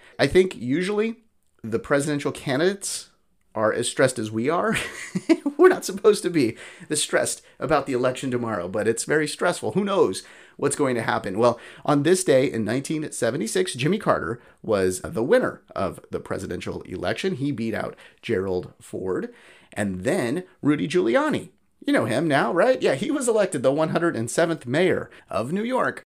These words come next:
on this day in nineteen ninety-three. In two thousand four, George W. Bush won his second term as U S president, winning fifty-one percent of the popular vote. Yeah, let's talk about a story from last year. Applebee's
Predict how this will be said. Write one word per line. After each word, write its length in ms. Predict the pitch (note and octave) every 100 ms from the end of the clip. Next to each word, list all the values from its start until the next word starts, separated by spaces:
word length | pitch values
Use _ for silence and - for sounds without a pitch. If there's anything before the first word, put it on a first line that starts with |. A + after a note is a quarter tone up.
| -
on 160 | F3
this 200 | F#3 D#3+
day 320 | - E2 D#2 - - -
in 380 | A2+ A2 A2 -
nineteen 560 | E2+ D2+ - F2+ E2 -
ninety-three. 840 | - E2+ C2 - D#3+ D3+ F2 - - - -
In 140 | B2+
two 140 | B2+ E3
thousand 320 | C#3+ C3+ G#2
four, 500 | - E3+ D#3 D3+ -
George 440 | C3+ D3+ C#3+ A#2+
W. 340 | - A2 G2+ G2
Bush 380 | F#3+ C#4 - - -
won 220 | B2+ C3+ A#2
his 340 | A#2+ G#2+ - -
second 600 | - D3+ D#3 A#2 F#2 - -
term 560 | - G#2+ G2 D#3+ G#3+ -
as 280 | F2+ D#2 F2
U 120 | D#2+
S 140 | F2+
president, 480 | - A#2+ A#2+ G#3 B3
winning 220 | D3 A2+
fifty-one 540 | - C3+ - B2+ A#2+ A2+
percent 420 | A#2+ C3 F3 -
of 420 | F#2+ G2 B2 -
the 80 | A#2
popular 640 | - F#2+ - D#2+ E2 G#2 -
vote. 380 | F#2+ F2+ F2 - - -
Yeah, 140 | - D#3
let's 280 | F#3+ - -
talk 280 | A#3+ A#3+
about 340 | G3 F#3 F3 -
a 60 |
story 400 | - F3 D#3+ D#3
from 360 | - D3+ C#3+ D3 A2+
last 480 | B2+ B2+ A#2+ -
year. 300 | G#2 E2+ - -
Applebee's 760 | F#3+ B3 A3 - D#2+ - -